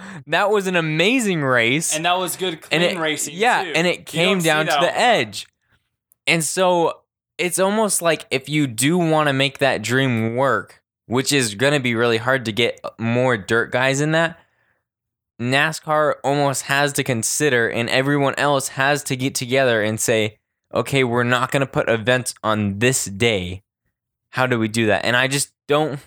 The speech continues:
Speaker 2: With that
Speaker 1: I
Speaker 2: being
Speaker 1: think
Speaker 2: said, though, this is the first time that the race has been ran in August. They're usually in July.
Speaker 1: Yeah.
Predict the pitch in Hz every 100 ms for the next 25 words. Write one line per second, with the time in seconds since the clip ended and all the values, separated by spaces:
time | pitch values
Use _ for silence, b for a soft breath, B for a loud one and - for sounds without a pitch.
0 | _ _ _ - 190 196 156 196 208 220
1 | 220 185 170 156 180 196 185 - 185 175
2 | 175 165 151 151 156 - 139 135 139 139
3 | 127 117 139 135 123 113 - 139 143 175
4 | 196 175 165 151 127 120 120 90